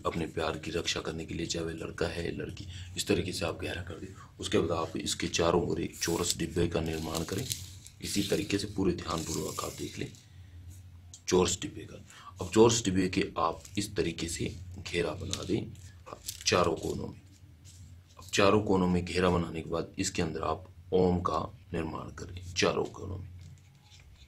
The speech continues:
ओम का निर्माण करें, यानी कि आपको ओम बनाना है चारों कोनों में। इसी तरह पूरे ध्यानपूर्वक देखिएगा, ये वीडियो बहुत ही उत्तम और बहुत ही शक्तिशाली उपाय है।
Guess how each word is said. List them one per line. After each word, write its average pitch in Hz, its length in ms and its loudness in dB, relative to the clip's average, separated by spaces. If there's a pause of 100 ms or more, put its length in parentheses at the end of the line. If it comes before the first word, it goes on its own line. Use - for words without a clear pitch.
(320)
ओम 80 220 -2
का - 140 -2 (300)
निर्माण - 400 -8
करें, - 240 -14 (1500)
यानी - 180 -6
कि - 120 -4 (120)
आपको - 420 -4
ओम 82 340 2
बनाना 78 400 -2
है 101 180 -2 (200)
चारों 76 320 -2
कोनों 80 260 -6
में। 107 200 -6 (800)
इसी 90 220 -2
तरह - 340 -4
पूरे 107 180 4
ध्यानपूर्वक 98 580 0
देखिएगा, 87 600 -2
ये 92 180 4
वीडियो 92 360 4
बहुत - 440 -4
ही 87 160 0
उत्तम 87 360 -2 (120)
और 80 260 -2
बहुत 87 320 -6
ही 95 120 -4 (300)
शक्तिशाली 98 540 0
उपाय 80 300 -8
है। 90 220 -10